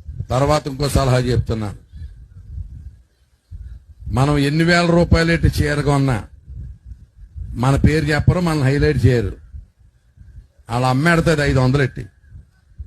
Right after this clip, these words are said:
అది అట్టుకొచ్చి మా అమ్మగారు ఎట్టారు, మా అమ్మగారు ఎట్టారంటే మనకి ఇక్కడ ఒళ్ళు మండిపోద్ది మరి.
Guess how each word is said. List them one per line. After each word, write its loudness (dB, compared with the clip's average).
అది 0
అట్టుకొచ్చి 0
మా 0
అమ్మగారు 2
ఎట్టారు, 0
మా 2
అమ్మగారు 0
ఎట్టారంటే 0
మనకి 0
ఇక్కడ 0
ఒళ్ళు 4
మండిపోద్ది 2
మరి. -8